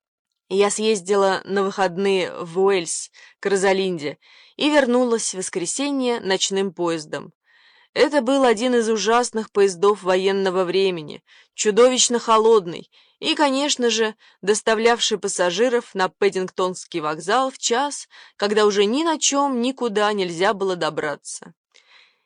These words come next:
Я села на другой, случайно подвернувшийся поезд, который в конце концов довёз меня до какой-то станции в Хэмпстеде,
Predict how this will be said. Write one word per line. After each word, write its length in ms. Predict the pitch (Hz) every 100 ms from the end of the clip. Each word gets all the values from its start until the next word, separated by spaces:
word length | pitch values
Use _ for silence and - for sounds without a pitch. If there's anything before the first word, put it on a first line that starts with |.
| _ -
Я 160 | 196
села 340 | 220 294 311 277
на 160 | 269
другой, 680 | 214 240 220 196 214 156 - _ _
случайно 580 | - 214 208 262 247 240
подвернувшийся 880 | 233 202 208 202 226 226 220 - 196
поезд, 560 | - 226 269 254 -
который 380 | - 196 220 208
в 80 | 202
конце 380 | 196 202 - 202
концов 680 | 180 175 - 233 269 254 -
довёз 560 | 180 185 175 269 269
меня 320 | 247 233 233
до 160 | 214 190
какой-то 460 | 185 170 226 233 208
станции 680 | - 175 185 - - 170 170
в 40 |
Хэмпстеде, 760 | - 175 175 - - 147 - -